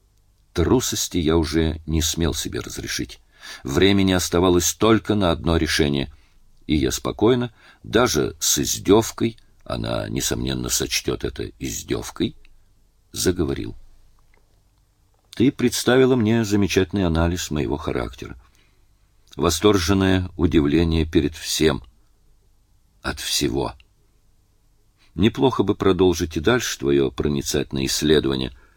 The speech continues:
ну, хотя бы на те минуты, когда я восторженно любовался, другая формула не уложится в твоё понимание меня,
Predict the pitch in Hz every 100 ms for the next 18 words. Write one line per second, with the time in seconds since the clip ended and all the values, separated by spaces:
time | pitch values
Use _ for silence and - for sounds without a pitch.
0 | _ _ _ - 110 147 98 104 95 95
1 | - - - - 101 92 101 95 95 98
2 | 127 - 135 87 80 85 85 82 80 73
3 | 80 - - 110 98 101 101 95 92 87
4 | 87 87 80 - 80 - _ _ _ _
5 | - - 76 73 76 76 76 76 76 80
6 | 98 131 78 58 - - 65 69 67 62
7 | - 76 71 69 65 69 71 73 69 64